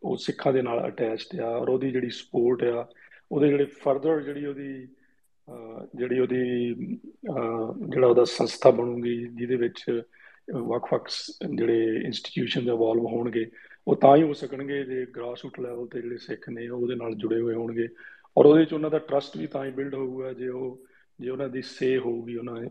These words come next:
ਉਸ, ਉਸ system ਦੇ ਵਿੱਚ। ਅਹ, ਜਿਹੜੀ ਮਨਤੀਰ ਸਿੰਘ ਨੇ ਗੱਲ ਕੀਤੀ ਆ, ideally it, it may be a perfect scenario ਕਿ ਸ-,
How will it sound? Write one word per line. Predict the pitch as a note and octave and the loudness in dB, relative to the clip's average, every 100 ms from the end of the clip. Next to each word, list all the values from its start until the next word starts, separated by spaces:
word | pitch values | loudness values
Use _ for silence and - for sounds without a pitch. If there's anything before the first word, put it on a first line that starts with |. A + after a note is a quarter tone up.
| - | -4
ਉਸ, | B2 - - - | -4 -4 -10 -6
ਉਸ | B2 A2+ - - - | -2 -2 -2 -6 -4
system | A#2+ - A#2 | -4 -2 -2
ਦੇ | A2+ | 0
ਵਿੱਚ। | G#2+ G#2 - _ _ _ - - - - _ _ _ | 0 -2 -10 _ _ _ -20 -20 -20 -20 _ _ _
ਅਹ, | C3+ C3 B2+ B2 | 0 2 2 2
ਜਿਹੜੀ | C3 C#3 | 0 0
ਮਨਤੀਰ | C#3 C3 D3 C#3 | 0 0 -2 0
ਸਿੰਘ | - E3+ | 0 2
ਨੇ | E3+ | 4
ਗੱਲ | D#3+ D#3 D#3 | 8 6 6
ਕੀਤੀ | D3+ - E3 | -2 -6 -2
ਆ, | E3 C#3+ | 0 0
ideally | D3 D3+ D#3 D#3 D#3+ D#3+ C#3+ _ _ - | -2 -2 -2 -2 -6 -10 -18 _ _ -16
it, | - - _ _ _ - | -14 -16 _ _ _ -18
it | - C3+ | -12 -8
may | C3 | -6
be | C3+ | -2
a | C3+ - _ _ _ - | -4 -4 _ _ _ -20
perfect | - - - - - - | -12 -6 -2 -2 -2 -2
scenario | B2+ B2+ C3 C#3 | -2 0 0 -2
ਕਿ | C3+ C3+ B2+ B2 - _ _ E3+ | 0 2 2 0 -6 _ _ -20
ਸ-, | - | -20